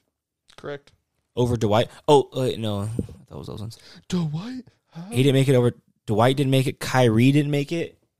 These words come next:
Speaker 2: And Anthony Davis, fucking, what the fuck has he done?
Speaker 1: Yeah.
Speaker 2: These are supposed to be the most, like, influential players in the N B A ever. Some of the older people that got put in there, I'm like, "Who the,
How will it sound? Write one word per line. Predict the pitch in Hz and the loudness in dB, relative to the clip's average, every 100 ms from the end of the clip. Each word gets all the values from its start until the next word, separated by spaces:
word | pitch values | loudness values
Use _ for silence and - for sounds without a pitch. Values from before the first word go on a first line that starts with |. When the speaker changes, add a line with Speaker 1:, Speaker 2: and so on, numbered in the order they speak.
| _ _ _ - | _ _ _ -20
Speaker 2:
And | 104 | -14
Anthony | 107 117 123 113 | -8 -8 -6 -8
Davis, | 104 95 92 90 | -4 -4 -4 -8
fucking, | - - 80 | -10 -10 -10
what | 113 | -8
the | |
fuck | 131 139 131 | -6 -6 -6
has | 107 | -8
he | 98 | -8
done? | 87 85 _ _ _ _ _ _ | -8 -12 _ _ _ _ _ _
Speaker 1:
Yeah. | 151 139 127 _ _ _ _ _ _ _ _ _ _ _ _ _ _ _ _ _ _ _ _ _ _ _ _ _ _ _ _ | -12 -12 -12 _ _ _ _ _ _ _ _ _ _ _ _ _ _ _ _ _ _ _ _ _ _ _ _ _ _ _ _
Speaker 2:
These | 120 127 | -6 -4
are | |
supposed | 131 139 | 0 -2
to | 131 | -2
be | 131 | -2
the | 113 _ _ | -4 _ _
most, | 123 117 - | -6 -4 -2
like, | 110 - | -2 -4
influential | 120 127 123 117 113 107 | -8 -6 -6 -6 -6 -8
players | - 113 110 104 | -4 -2 -2 -2
in | 104 | -6
the | 101 | -10
N | 101 | -8
B | 98 92 | -6 -4
A | 78 | -4
ever. | 95 85 98 _ _ _ _ _ _ _ _ _ _ _ _ _ _ _ _ _ | -8 -10 -16 _ _ _ _ _ _ _ _ _ _ _ _ _ _ _ _ _
Some | - 156 | -6 -2
of | 143 | 0
the | 98 | 0
older | 107 113 | 0 -2
people | 101 98 | -4 -4
that | 95 | -4
got | 90 - - | -6 -10 -14
put | 98 | -10
in | |
there, | 90 90 | -8 -10
I'm | |
like, | 85 76 110 | -12 -14 -16
"Who | 139 | -16
the, | 117 | -18